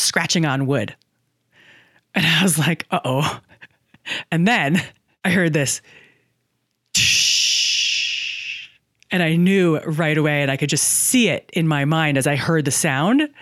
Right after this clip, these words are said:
of my decanter crashing to the floor and just melting and exploding out into a billion shards of glass. And right away I knew, and I was like, "God damn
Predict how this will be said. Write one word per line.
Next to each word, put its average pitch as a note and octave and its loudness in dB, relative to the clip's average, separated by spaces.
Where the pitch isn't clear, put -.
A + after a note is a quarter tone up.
of F#3 2
my E3 4
decanter D#3 0
crashing G#3+ 2
to G#3 4
the F3 0
floor E3 0
and E3 2
just D#3 0
melting F3+ 4
and A3 2
exploding F#3 2
out C3+ -2
into E3+ 2
a D3+ 2
billion C#3+ 0
shards B2 -2
of A#2 -6
glass. - -6
And E3+ 2
right A3+ 2
away D#3+ 2
I C3 0
knew, A#2 -2
and - -4
I C#3 -2
was B2 -6
like, - -14
"God - -4
damn - -6